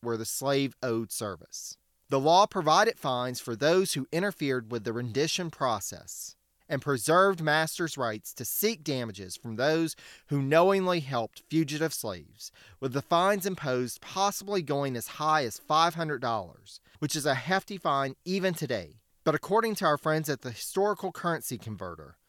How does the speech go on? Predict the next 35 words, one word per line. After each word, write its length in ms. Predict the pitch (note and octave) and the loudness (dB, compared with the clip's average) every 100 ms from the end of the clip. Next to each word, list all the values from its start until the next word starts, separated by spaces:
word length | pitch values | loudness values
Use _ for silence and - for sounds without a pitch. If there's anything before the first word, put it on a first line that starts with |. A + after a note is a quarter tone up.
| - | -6
was 140 | C3+ | -4
the 100 | D3 | 0
equivalent 600 | D3 - F3+ F#3 G3+ G3+ - | 0 0 0 2 2 0 -2
of 120 | - - | -8 -2
over 260 | D3 C3 A#2 | 0 0 -2
sixteen 1000 | - - A3+ - - - - E3 D#3+ D3 | -2 0 0 0 -10 -10 -8 -6 -6 -8
thousand 580 | - D3 D#3 E3 D#3+ C#3+ | -2 2 2 0 -2 0
dollars 500 | A#2 G2 F2+ F2+ - - _ | 0 -2 -8 -14 -18 -20 _
in 200 | D#3+ C#3+ | -2 -2
twenty 300 | - D3+ C3+ | 0 -2 -2
fifteen 560 | - A#2 - D3+ B2+ G#2 | -2 -4 -2 -4 -6 -6
currency. 580 | G2 F2 - - - _ _ _ _ _ _ _ _ _ - | -10 -12 -14 -16 -16 _ _ _ _ _ _ _ _ _ -4
Thus, 460 | A#2+ E3 G#2+ - - _ - | 4 6 4 -2 -12 _ -8
not 320 | B2 F3 A#3 - | 4 6 6 4
only 300 | F#3 F#3 E3 | 2 2 0
was 140 | C#3+ | 0
there 160 | C3+ A#2+ | 0 0
a 40 | |
process 540 | - F3 G3 G#3+ G#3 | -2 -2 -2 0 -4
for 160 | - C#3+ | -2 -4
a 20 | |
slave 380 | C3+ D3 C#3 C3 | -2 0 0 0
owner 240 | C3 B2+ - _ | -2 -2 -8 _
to 140 | - C#3+ | -4 -2
get 260 | - A3 | 4 4
a 60 | B3+ | 4
person 460 | - D3+ D3 D3 | 2 0 0 -2
who 120 | C#3 C3 | -2 -2
had 80 | |
escaped 500 | A2 - - F3 - | -2 -4 0 0 0
captivity 600 | - D3 - - B2+ A#2 G#2+ | -2 -2 0 -4 -4 -2 -2
back, 380 | A#2 A2+ D#2+ _ _ _ _ - | -2 -4 -6 _ _ _ _ 0
but 140 | D3+ - | 0 2
there 100 | D3+ | 2
were 180 | C#3+ | 2